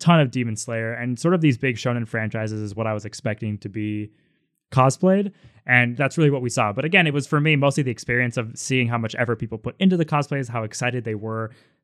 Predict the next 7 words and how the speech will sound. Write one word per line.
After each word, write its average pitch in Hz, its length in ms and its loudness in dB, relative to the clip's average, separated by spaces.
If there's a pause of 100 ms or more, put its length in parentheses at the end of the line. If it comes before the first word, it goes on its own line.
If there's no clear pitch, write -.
to - 80 2
become 123 720 0
their 107 160 -6
favorite 110 320 -8
characters 165 600 0 (200)
or 113 280 0
be 113 400 -4